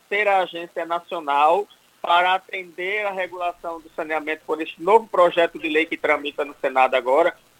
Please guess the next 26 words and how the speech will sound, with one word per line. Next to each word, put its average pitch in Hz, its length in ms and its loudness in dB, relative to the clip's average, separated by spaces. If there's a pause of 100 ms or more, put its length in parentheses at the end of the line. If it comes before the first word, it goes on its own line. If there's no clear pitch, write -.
(600)
é 165 120 10
preciso 214 1040 -2 (480)
ser 208 280 4
fortalecida 202 840 -4
e 233 60 -8
estruturada. 196 800 0 (220)
O 196 100 -16
governo 262 460 8
entende 175 500 -8
isso. - 180 -20 (420)
Porque - 160 -2
nós 208 220 4
conhecemos 208 560 -4
a 190 80 6
ana 196 400 -2
como 196 260 -6
uma 190 140 -2
estrutura 170 640 -2
voltada 151 680 2 (240)
muito 214 400 -8
fortemente 175 640 0
durante 170 380 0
toda 220 260 2
a 220 60 0
sua 202 220 -2
estratégia 160 840 2